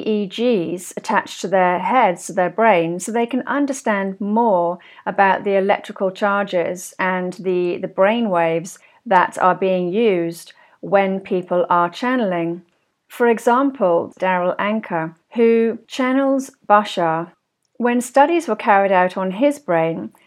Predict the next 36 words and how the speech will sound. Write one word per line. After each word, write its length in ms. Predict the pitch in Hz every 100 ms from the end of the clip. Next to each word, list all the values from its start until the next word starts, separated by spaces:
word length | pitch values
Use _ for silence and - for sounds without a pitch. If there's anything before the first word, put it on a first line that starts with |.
| _
they 140 | 254 262
noticed 500 | 269 320 320 247 -
that 140 | -
he 140 | 214 226
was 260 | 220 220 -
using 520 | 202 233 226 220 208
the 80 | 196
gamma 380 | 214 247 233
brainwaves, 760 | 185 170 170 165 160 160 160 -
or 100 | 196
he 120 | 208
was 160 | 202 190
in 200 | 196 190
the 60 |
gamma 360 | 185 202 208 185
brainwave 520 | 180 185 190 170 165
state, 520 | - - 156 160 160 _ _ _ _ -
which, 200 | 233 -
as 180 | 240
I 100 | 254
talk 320 | 254 285 302 285
about 280 | 214 185
in 160 | - 196
my 160 | 185 180
book, 520 | 185 247 170 - - _
is 180 | - 226
the 80 | 240
miracle 540 | 233 247 277 285 226
state 540 | 208 - 196 180 180 -
that 160 | 190
allows 500 | - 190 190 214 240
humans 600 | - 226 220 196 175 170 -
to 120 | 196
exhibit 600 | 185 180 175 196 190 -
many 380 | 202 196 233 226
superpowers, 880 | - 196 185 180 170 160 156 160 -